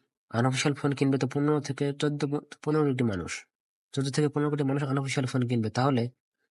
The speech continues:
দেশের উন্নতি কোথায় হলো? দেশের তো অবনতিই হলো তাহলে। কিন্তু যদি এমন হতো যে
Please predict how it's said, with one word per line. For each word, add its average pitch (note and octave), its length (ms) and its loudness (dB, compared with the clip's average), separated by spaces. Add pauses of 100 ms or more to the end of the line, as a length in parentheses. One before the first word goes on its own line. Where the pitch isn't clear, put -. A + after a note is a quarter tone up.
(180)
দেশের C3 240 2
উন্নতি C#3+ 240 2
কোথায় C3+ 280 4
হলো? E2+ 220 0 (580)
দেশের C3+ 200 0
তো F3 120 -2
অবনতিই D3 460 2
হলো B2+ 180 2
তাহলে। F#2+ 340 -4 (1200)
কিন্তু C3 260 2
যদি C3+ 220 2
এমন B2+ 260 4
হতো A#2+ 240 0 (1040)
যে A#2 220 2